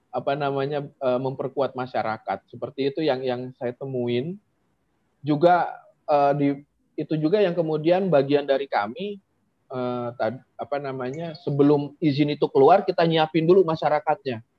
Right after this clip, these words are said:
Sehingga nanti, apa, masyarakat ini bisa, bisa kerja, benar-benar kerja bareng.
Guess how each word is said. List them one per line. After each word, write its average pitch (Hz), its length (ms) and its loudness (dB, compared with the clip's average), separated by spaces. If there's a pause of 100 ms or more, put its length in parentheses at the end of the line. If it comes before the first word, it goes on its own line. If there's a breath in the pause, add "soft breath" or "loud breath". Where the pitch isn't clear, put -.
(360)
Sehingga 143 320 4
nanti, 156 480 0 (560)
apa, 131 240 -4
masyarakat 135 560 -2
ini 160 160 -4
bisa, 135 320 -4 (240)
bisa 117 320 -4
kerja, 110 640 -2 (640)
benar-benar 139 480 2
kerja 147 240 4
bareng. 135 560 2